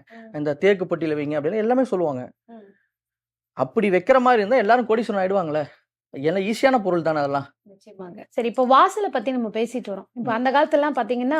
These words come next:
Speaker 1: முன்னாடி பின்னாடி ரெண்டு வாசல் இருக்கும். இங்கிருந்து பார்த்தா பின்னாடி தெரியும்.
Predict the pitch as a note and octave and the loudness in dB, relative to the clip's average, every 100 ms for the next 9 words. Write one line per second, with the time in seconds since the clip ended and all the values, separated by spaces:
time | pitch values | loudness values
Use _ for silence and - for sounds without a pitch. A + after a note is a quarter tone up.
0 | B3+ A#3+ C#4+ F4 E4+ C4 C4 B3+ A#3 A#3 | 0 2 4 4 2 0 0 0 0 0
1 | A#3 B3+ G#3 - A3 C4 D4 D4 B3 A#3+ | -2 -4 -10 -8 -4 -2 0 0 2 4
2 | D#4+ C#4+ B3+ C#4 C4+ A3 G#3 A3 A3 A3 | 2 2 0 0 0 -2 -4 -4 -2 -4